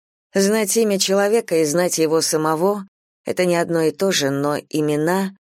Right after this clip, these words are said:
это первое впечатление, по которому мы судим и судимы. Жизнь дала мне имя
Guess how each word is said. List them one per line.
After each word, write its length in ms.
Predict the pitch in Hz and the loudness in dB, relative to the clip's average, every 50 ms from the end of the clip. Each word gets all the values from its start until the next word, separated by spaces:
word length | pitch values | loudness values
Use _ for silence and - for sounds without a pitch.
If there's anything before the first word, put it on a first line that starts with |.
| _ _ _ _ _ _ | _ _ _ _ _ _
это 300 | - 175 180 - 180 175 | -2 -2 0 0 -2 -4
первое 440 | - - - 220 190 160 139 139 135 | -2 -2 -2 -2 0 0 0 0 -2
впечатление, 680 | 135 - - 151 - 170 156 - 196 202 190 160 143 135 | -2 -4 -6 -6 -4 -4 -2 -2 0 0 0 0 -2 -2
по 100 | - 143 | -4 -4
которому 480 | 131 151 143 - 156 156 147 143 143 143 | -4 -4 -2 0 0 0 2 0 0 -2
мы 120 | 143 147 143 | -2 -2 -2
судим 440 | - 185 185 175 156 151 139 143 | -2 -2 -2 -2 0 0 0 0
и 60 | 147 139 | 0 0
судимы. 640 | - - 156 156 156 165 156 139 135 127 123 - _ _ _ _ _ _ _ _ _ _ _ _ _ _ - | 0 -2 -2 -2 -2 -2 -2 -2 -2 -4 -6 -10 _ _ _ _ _ _ _ _ _ _ _ _ _ _ -2
Жизнь 460 | 185 196 214 277 294 269 233 226 220 | 0 2 2 2 0 0 -2 -2 0
дала 300 | 202 208 214 220 233 233 | 2 2 2 2 2 0
мне 360 | 226 202 190 190 190 190 196 | 0 0 0 2 2 2 2
имя 420 | 202 196 185 180 175 170 165 151 | 2 2 2 0 0 -2 -6 -8